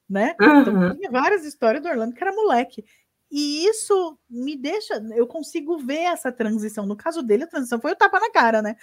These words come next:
Speaker 1: Eu só conheço o pai, meu pai, aquele que me manda fazer isso, fazer aquilo,
Speaker 2: Uhum.
Speaker 1: manda fazer lição, manda estudar, manda, manda, manda. E a época que ele tinha que ser um mandado, porque ele também não fazia quando ele tava na escola.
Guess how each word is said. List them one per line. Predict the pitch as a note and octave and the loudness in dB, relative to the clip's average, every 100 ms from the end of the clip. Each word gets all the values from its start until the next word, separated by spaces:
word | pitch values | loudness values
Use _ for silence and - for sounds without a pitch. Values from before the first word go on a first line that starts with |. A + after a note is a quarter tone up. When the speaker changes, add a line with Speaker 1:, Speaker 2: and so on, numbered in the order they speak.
| - | -4
Speaker 1:
Eu | A3 | -2
só | A#3+ | 0
conheço | A#3+ A#3 E4+ | -2 -2 -2
o | |
pai, | - B3 B3 | 4 4 4
meu | A4 | 2
pai, | A#4 A#3+ G#3 | 4 4 4
aquele | E3 F3+ | 0 -4
que | F3+ A#3 | -2 0
me | B3+ | 4
manda | A#3+ C4 D#4+ A3+ | 2 2 2 0
fazer | G3+ F3+ F#3+ | 0 -2 -2
isso, | A3+ C4+ | -4 -4
fazer | G#3+ F#3+ | -6 -6
aquilo, | - A3+ A#3 | 0 8 10
Speaker 2:
Uhum. | D4 A#3+ A3 | 8 6 6
Speaker 1:
manda | G#3 G#3+ | 6 4
fazer | A#3+ G3 F#3+ F3+ | 2 2 0 0
lição, | F#3 - A#3+ | -2 0 0
manda | B3 A#3 A#3 | 2 0 0
estudar, | G#3 - F3+ F#3+ B3 | -2 -4 -2 0 2
manda, | A3 A3 C4 B3+ G#3 F3+ - | 2 2 2 4 2 2 -2
manda, | A3 A#3+ C4 B3+ | 0 2 2 2
manda. | A3 A#3 C#4+ F4+ F4+ - - | 2 0 2 2 0 -14 -6
E | C4 | -2
a | |
época | B3+ - | -2 -6
que | F4 | -10
ele | F4 | -10
tinha | - E4+ | -10 -12
que | _ | _
ser | - | -8
um | D#4 | -4
mandado, | G4 A#4+ F4 C4 B3 | -4 0 4 4 2
porque | G#3 A3 | -2 -4
ele | |
também | C4 B3+ | -2 -4
não | E4 | 0
fazia | G#4 C#4 F4 B3 | 0 2 4 4
quando | A3 G3 | 2 0
ele | G#3 | 2
tava | A#3 G#3 | 0 0
na | G#3+ | -2
escola. | - G#3 | 0 0